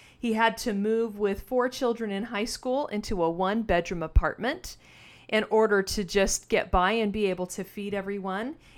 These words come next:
And he was looking and looking and not being able to find a job. And he said one day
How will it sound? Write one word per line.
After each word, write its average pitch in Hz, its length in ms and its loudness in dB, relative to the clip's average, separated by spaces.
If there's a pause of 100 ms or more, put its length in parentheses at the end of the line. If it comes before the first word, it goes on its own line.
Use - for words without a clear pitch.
(120)
And 208 160 -2
he 220 100 -2
was 196 200 -2
looking 233 400 0
and 220 100 0
looking 220 320 2
and 208 100 0
not 208 200 0
being 214 140 6
able 202 180 6
to 196 80 2
find 190 260 -6
a 190 40 -6
job. 294 300 -2
And 220 60 -6
he 208 80 -4
said 202 300 -6
one 269 180 -6
day 214 440 -2